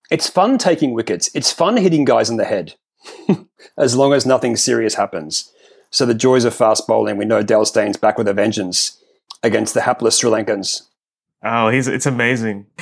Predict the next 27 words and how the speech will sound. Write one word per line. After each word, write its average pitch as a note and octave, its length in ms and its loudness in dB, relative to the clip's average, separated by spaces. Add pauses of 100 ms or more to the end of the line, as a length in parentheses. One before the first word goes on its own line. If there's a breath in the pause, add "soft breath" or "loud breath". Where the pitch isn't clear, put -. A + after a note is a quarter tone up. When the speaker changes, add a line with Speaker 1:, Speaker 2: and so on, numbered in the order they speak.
Speaker 2:
And F#3 80 -2
didn't B3+ 180 2
he D4 40 4
say C4+ 140 4
something G3+ 260 2
else E3+ 180 2
about D#3 220 0
how C#3 180 2
he, C#3 140 2
he, C#3 340 -4
he C#3 140 -4
doesn't C#3 280 0
feel C3+ 180 2
he's B2 180 2
got B2 180 -2
four C3 180 -2
hundred A#2 260 -2
and A2 100 -6
thirty A#2+ 240 2
test A#2+ 260 -2
wickets? - 280 -6
He A2 80 -4
feels A#2 240 0
he A2+ 80 0
has G2+ 120 0
twenty. A2+ 300 -2
Speaker 1:
Yeah. F#2+ 240 2